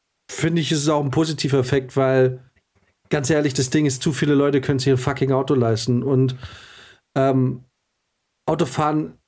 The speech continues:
ist vor allem in Städten wie München einfach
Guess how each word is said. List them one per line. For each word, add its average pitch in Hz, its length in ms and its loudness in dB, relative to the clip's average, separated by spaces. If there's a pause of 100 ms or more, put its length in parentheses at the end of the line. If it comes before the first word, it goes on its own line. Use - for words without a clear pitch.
(120)
ist - 400 -2 (540)
vor 151 140 -2
allem 156 180 0
in 139 100 0
Städten 165 440 0
wie 139 60 2
München 147 720 0
einfach 135 380 -2